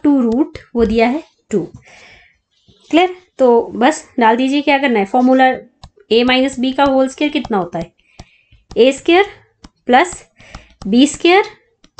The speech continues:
प्लस माइनस टू into a b। क्लियर? तो ये था a माइनस, अल्फा माइनस बीटा टू, टू का स्क्वायर फ़ोर, और ये निकल जाएगा अल्फा स्क्वायर प्लस बीटा स्क्वायर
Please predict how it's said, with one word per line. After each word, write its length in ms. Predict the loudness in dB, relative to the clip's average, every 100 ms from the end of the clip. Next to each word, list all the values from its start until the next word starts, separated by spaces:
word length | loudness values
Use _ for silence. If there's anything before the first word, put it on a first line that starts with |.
| -20 _ _ 0
प्लस 340 | 0 0 -6 -4
माइनस 500 | 0 2 2 0 -4 -20 -20 _ _
टू 60 | 2
into 380 | 4 4 4 2 2 -8 _ _ -4
a 120 | 0 0
b। 160 | -2 -12 _ _ _ _ _ -4
क्लियर? 220 | -2 -2 -6 -20 -20 -16 -2
तो 100 | 2
ये 200 | 2 2
था 180 | 2 0 0 -4 -12 -2
a 120 | 0
माइनस, 380 | 2 2 0 -4 -6 0
अल्फा 260 | 0 2 0
माइनस 360 | 0 0 -2
बीटा 260 | -6 -4 -4
टू, 360 | -4 0 0
टू 160 | 0 -2
का 140 | -2
स्क्वायर 280 | -2 0 -2 -2 -14 _ -4
फ़ोर, 240 | -2 -2 -8 _ -20 -20 -20 -10 -2
और 120 | 0
ये 120 | 2
निकल 240 | 2 2
जाएगा 280 | 2 2 2
अल्फा 240 | 0 0 -4
स्क्वायर 280 | -2 -4
प्लस 280 | -2 -4 -4
बीटा 280 | -6 -4 -4
स्क्वायर 400 | -4 -2 -2 -4